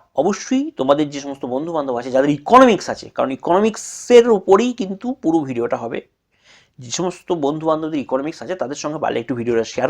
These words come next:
করো। এবং তোমার যদি ভালো লাগে বা তোমার যদি কিছু জানার থাকে আমার কাছে তো অবশ্যই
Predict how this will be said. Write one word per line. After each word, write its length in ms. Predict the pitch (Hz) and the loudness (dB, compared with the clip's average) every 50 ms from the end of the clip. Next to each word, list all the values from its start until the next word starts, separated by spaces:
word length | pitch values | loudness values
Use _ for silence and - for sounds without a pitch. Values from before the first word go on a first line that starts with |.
| - | 0
করো। 140 | 170 190 247 - _ _ _ _ - - - - _ - | -2 -2 -4 -4 _ _ _ _ -20 -20 -20 -20 _ -4
এবং 140 | - 214 277 - - | -2 -2 -2 -2 0
তোমার 180 | 143 143 180 208 | 2 4 4 4
যদি 160 | 220 240 247 185 147 | 4 2 2 2 2
ভালো 120 | 135 127 120 123 | 2 0 0 0
লাগে 180 | 123 160 - 311 - _ _ _ _ _ _ _ _ _ _ _ - | 0 -2 -4 -6 -8 _ _ _ _ _ _ _ _ _ _ _ -4
বা 120 | 190 - 113 120 | -2 -2 -2 0
তোমার 180 | 117 131 175 196 208 | 2 2 2 4 2
যদি 100 | 233 240 208 - | 0 -2 -2 -2
কিছু 140 | 196 226 196 139 117 | -4 -4 -4 -2 0
জানার 300 | 131 135 170 240 320 - - | 2 4 6 6 6 4 2
থাকে 140 | - 143 123 117 | -4 -4 -4 -2
আমার 120 | 113 113 - - | -2 -4 -6 -8
কাছে 180 | - - - 330 330 - _ - | -10 -10 -8 -10 -10 -10 _ -2
তো 40 | - 135 | 0 0
অবশ্যই 300 | 131 170 - - - - | 0 -2 -6 -6 -2 -2